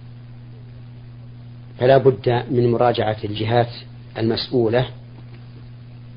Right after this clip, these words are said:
ليستأذن منها، فإذا أذنت فإن ترجمتها جيدة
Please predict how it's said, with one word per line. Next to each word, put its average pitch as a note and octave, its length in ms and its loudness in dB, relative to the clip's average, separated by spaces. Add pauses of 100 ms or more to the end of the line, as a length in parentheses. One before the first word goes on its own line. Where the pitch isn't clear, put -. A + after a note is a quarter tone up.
(1300)
ليستأذن B2+ 640 6
منها، A2+ 280 4 (1400)
فإذا C3 440 10
أذنت C#3+ 320 8 (1300)
فإن C#3 320 8
ترجمتها A#2+ 840 4 (1400)
جيدة A#2+ 420 6